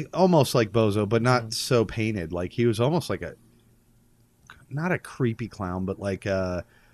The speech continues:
Speaker 1: drunkard clown. Like you would
Speaker 2: Okay.
Speaker 1: think back in the day, like early Mickeys and Disney kinda
Speaker 2: Mm-hmm.
Speaker 1: shit. Those, those were all like Emmett Kelly wannabe kinda things.
Speaker 2: Ah, okay.
Speaker 1: They bought the mask. They bought two masks.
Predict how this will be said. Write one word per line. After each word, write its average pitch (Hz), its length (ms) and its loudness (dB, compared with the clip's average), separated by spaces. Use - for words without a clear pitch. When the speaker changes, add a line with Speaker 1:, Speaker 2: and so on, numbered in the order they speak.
Speaker 1:
drunkard 120 500 -2
clown. 120 420 -4
Like 113 200 4
you 123 60 2
would 104 100 4
Speaker 2:
Okay. 92 60 0
Speaker 1:
think 117 180 0
back 117 240 4
in 113 80 -2
the 110 100 -2
day, 110 220 4
like 104 300 0
early 113 320 4
Mickeys 104 640 -2
and 98 140 -4
Disney 104 340 -2
kinda 139 300 2
Speaker 2:
Mm-hmm. 123 80 -2
Speaker 1:
shit. 110 260 -2
Those, 107 260 0
those 110 240 -2
were 110 120 0
all 101 200 2
like 95 240 -2
Emmett 110 240 -4
Kelly 95 400 0
wannabe 85 480 -4
kinda 80 240 -8
things. 82 300 -8
Speaker 2:
Ah, 101 320 -2
okay. 92 360 -2
Speaker 1:
They 151 140 6
bought 190 280 6
the 185 60 2
mask. 127 540 4
They 143 140 6
bought 135 240 6
two 139 160 6
masks. 90 420 -4